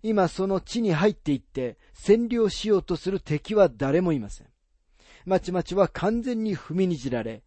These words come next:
焼かれ、破壊の跡以外には何一つ残っていません。以前の文明の灰だけが残されていました。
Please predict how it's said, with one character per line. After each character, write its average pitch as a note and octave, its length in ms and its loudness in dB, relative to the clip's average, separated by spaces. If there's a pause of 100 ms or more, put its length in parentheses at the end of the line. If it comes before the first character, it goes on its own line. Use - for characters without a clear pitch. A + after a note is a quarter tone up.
(260)
焼 D#3 280 2
か E3 100 2
れ、 E3 240 2 (260)
破 C#3 200 -4
壊 G#3+ 280 0
の G#3 220 0
跡 F3 320 -2
以 G#3 120 -4
外 F3 220 4
に C3 80 -4
は A2 240 -8 (260)
何 A#3 300 2
一 F3 240 -4
つ G3+ 180 -8
残 D#3+ 300 0
っ F3+ 60 0
て - 160 0
い C3+ 60 0
ま G#2+ 100 -8
せ - 160 -20
ん。 - 20 -20 (1600)
以 G#3 100 -6
前 G3+ 140 6
の E3+ 140 2
文 F#3 240 0
明 F3+ 160 2
の F3 200 2
灰 F3+ 520 0
だ D3+ 180 -2
け A#3 160 -2
が G#3+ 140 4
残 D3+ 320 0
さ E3+ 140 0
れ F3 100 2
て F#3+ 100 -2
い C#3+ 80 -2
ま G2 100 -10
し - 80 -20
た。 - 160 -20